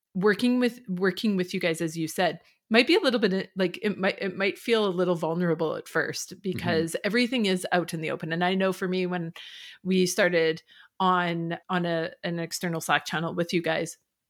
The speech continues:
Speaker 1: I wasn't overly comfortable with it. I was probably still message-, like, you know, texting you and things like that, or stopping by your desk. But since, since covid, that, that's not really an option anymore, is to just stop by your desk. So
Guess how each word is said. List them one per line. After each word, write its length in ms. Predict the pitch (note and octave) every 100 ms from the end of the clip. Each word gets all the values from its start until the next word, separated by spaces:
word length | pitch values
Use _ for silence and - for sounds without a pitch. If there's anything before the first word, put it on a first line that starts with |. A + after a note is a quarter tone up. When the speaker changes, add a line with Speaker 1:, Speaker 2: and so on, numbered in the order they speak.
| _ - -
Speaker 1:
I 180 | G#3 A#3
wasn't 300 | B3 C4+ -
overly 440 | G3+ F#3+ F3 E3+
comfortable 420 | - F#3 F3 E3 D3+
with 160 | D3
it. 80 | -
I 60 | -
was 120 | F#3
probably 420 | - G3+ F3+ F#3
still 220 | E3+ - F#3
message-, 520 | F3+ E3+ - F3+ F#3
like, 340 | F#3 E3+ -
you 240 | F#3 F3+ G3
know, 120 | F3
texting 600 | F3 A3 - - F#3 E3
you 180 | C3 C3+
and 160 | F3+ F3
things 240 | E3 E3+
like 160 | C#3 E3+
that, 180 | -
or 60 | F3+
stopping 420 | F3 E3+ - E3
by 120 | E3+ C#3
your 180 | D3+ E3+
desk. 380 | F3 D#3 - - - - - -
But 180 | G3+ F3+
since, 340 | A#3+ A3 - -
since 340 | F#3 B3 A3 -
covid, 720 | - G#3+ A3 - - F3+ G3 - - -
that, 160 | E3+ F3 -
that's 280 | - E3 -
not 140 | E3+ -
really 220 | E3+ E3+
an 80 | E3+
option 320 | E3 - E3
anymore, 280 | E3 D#3+ E3
is 120 | E3+
to 120 | -
just 200 | - D#3
stop 180 | - -
by 100 | D#3+
your 140 | D3 E3+
desk. 340 | F#3+ D#3+ -
So 260 | - E3+